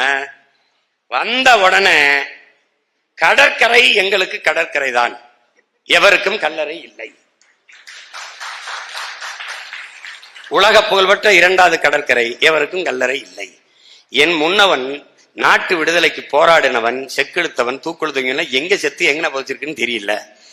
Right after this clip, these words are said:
இத பார்க்கும் போதெல்லாம் கொலை வெறி வருது. கடற்கரை கடற்கரை தான். நீங்க ரெண்டு, ரெண்டு ஏக்கரை ஆக்கிரமிச்சு படுக்கிற அளவுக்கு பெரிய ஆளுக இல்ல. அதனால நீங்க கிளம்புங்கன்னு நம்ம கிளப்பணும். அதுல, இதுல நாங்க ஒண்ணும் இடிக்க வேண்டியதில்ல.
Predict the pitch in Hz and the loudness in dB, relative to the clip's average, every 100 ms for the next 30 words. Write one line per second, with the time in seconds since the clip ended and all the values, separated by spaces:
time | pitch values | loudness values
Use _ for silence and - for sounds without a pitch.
0 | - - - 160 151 160 208 214 196 160 | -20 -14 -4 -2 2 4 4 2 -2 -2
1 | 165 170 160 175 165 151 147 113 101 98 | -2 0 2 2 2 -2 -2 -6 -8 -18
2 | _ _ - - 143 196 190 175 190 170 | _ _ -20 0 2 4 4 4 4 2
3 | 151 165 143 123 117 101 - - - 180 | 0 0 -2 0 0 -2 -10 -20 -6 -2
4 | 202 175 147 180 226 226 208 180 208 214 | 2 2 2 0 0 0 4 4 4 4
5 | 190 170 - 196 175 165 - 151 156 147 | 4 4 2 -2 -4 -4 2 2 2 0
6 | 151 180 151 139 151 135 127 135 117 107 | 0 -2 -6 -2 2 2 2 0 -2 0
7 | 107 - - - - - 135 156 147 170 | -2 -2 -12 -20 -10 0 2 2 2 4
8 | 226 180 165 147 - 160 170 160 151 185 | 2 0 -2 -2 0 0 0 -4 -6 -4
9 | 147 127 127 156 - - - - 196 - | -8 -8 -6 -8 -10 -20 -10 -4 -4 -4
10 | 190 170 - - - - 175 190 - 147 | -8 -8 -12 -10 -10 -8 -6 -8 -6 -6
11 | 147 - - - _ - - - - _ | -6 -10 -20 -20 _ -18 -16 -18 -20 _
12 | - 98 107 117 190 180 127 101 - - | -8 -4 -2 0 4 4 4 0 -10 -20
13 | _ _ _ _ _ - 165 139 131 180 | _ _ _ _ _ -8 -4 0 2 4
14 | 247 277 262 262 240 233 233 202 165 127 | 4 2 2 2 0 -2 -4 -4 -6 -8